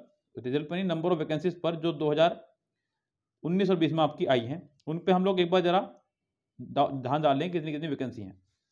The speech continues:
मैं इस समय ऑफिशियल साइट पर हूँ स्टाफ सिलेक्शन कमीशन की, और यहाँ से मैं इस साइट को ओपन कर रहा हूँ। यहाँ से हम लोग चलते हैं कैंडिडेट कॉर्नर में, और कैंडिडेट कॉर्नर में जाने के बाद में आप लोग चेक करते हैं यहाँ से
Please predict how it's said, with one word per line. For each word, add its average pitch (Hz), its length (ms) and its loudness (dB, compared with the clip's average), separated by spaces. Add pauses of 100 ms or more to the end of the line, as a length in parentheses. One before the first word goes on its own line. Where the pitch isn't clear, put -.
(1120)
मैं 175 100 2
इस 175 80 0
समय 208 300 2
ऑफिशियल 165 300 2
साइट 180 200 4
पर 180 80 4
हूँ 202 220 -2
स्टाफ 151 240 2
सिलेक्शन 151 240 -6
कमीशन 151 340 -4
की, 160 260 -8
और 135 200 0
यहाँ 135 240 0
से 165 140 -4
मैं 147 200 -2
इस - 200 -10
साइट 127 180 -4
को 135 100 -4
ओपन 139 220 -4
कर 131 140 -2
रहा 101 120 -2
हूँ। 143 200 -8 (540)
यहाँ 170 220 4
से 202 80 0
हम 196 100 2
लोग 190 180 2
चलते 170 200 -2
हैं 190 240 -4
कैंडिडेट 165 480 -2
कॉर्नर 151 280 0
में, 139 160 -2
और 160 180 -2
कैंडिडेट 165 320 -4
कॉर्नर 156 180 -4
में 160 140 -2
जाने 131 240 -2
के 147 160 -2
बाद 120 240 0
में 147 180 -4
आप 131 180 0
लोग 139 220 -2
चेक 135 160 -6
करते 117 200 -6
हैं 143 80 -2
यहाँ 120 260 -6
से 135 140 -4